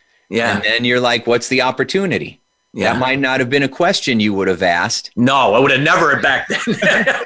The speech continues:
Speaker 2: <laughs> Right? Yeah. And so, so that is the, that was the shift.
Speaker 1: Yeah.
Speaker 2: Now, the second part of this is you still have to understand what you're doing with your conscious mind.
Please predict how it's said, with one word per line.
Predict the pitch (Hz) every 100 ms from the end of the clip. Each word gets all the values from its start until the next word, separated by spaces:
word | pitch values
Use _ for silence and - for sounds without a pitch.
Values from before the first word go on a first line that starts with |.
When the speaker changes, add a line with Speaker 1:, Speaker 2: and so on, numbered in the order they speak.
| - - 247
Speaker 2:
<laughs> | 247 190 - 143 113
Right? | 117 107 269 - - - 226 175 233 - 139 113
Yeah. | 170 196 95 78 - - - 190 185 123
And | 120 135
so, | 113 - 135 123 117 - - - - -
so | - 131 123
that | 113 117 113
is | 123 113
the, | 117 107 -
that | 107 107 -
was | 113 110 107
the |
shift. | 113 180 151 - - - _ _ _
Speaker 1:
Yeah. | -
Speaker 2:
Now, | 98 87
the | 87
second | 131 185 226 202
part | 131 107
of | 101
this | 90 92 -
is | 92 95 110 - - _ _
you | 113 120
still | - 208 208
have | 175 151
to | 147
understand | 123 127 120 - 117 113 107 - -
what | 110 107
you're |
doing | 107 113 107
with | 101
your | 98
conscious | - 117 110 107 90
mind. | 90 76 -